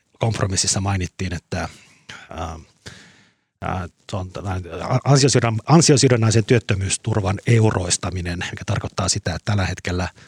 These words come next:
ihmisten, ihmisten se ansiosidonnaisen, tota, se työ, tavallaan se työtausta määrittyy tehtyjen työtuntien mukaan.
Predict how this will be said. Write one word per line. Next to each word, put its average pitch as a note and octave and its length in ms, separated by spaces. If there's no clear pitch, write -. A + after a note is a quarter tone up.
ihmisten, F2+ 680
ihmisten F#2 500
se E2+ 280
ansiosidonnaisen, F2 1080
tota, D#2+ 520
se - 220
työ, A2 340
tavallaan F2+ 320
se G2+ 100
työtausta A#2 560
määrittyy G#2+ 440
tehtyjen G#2+ 420
työtuntien F#2 540
mukaan. F2+ 360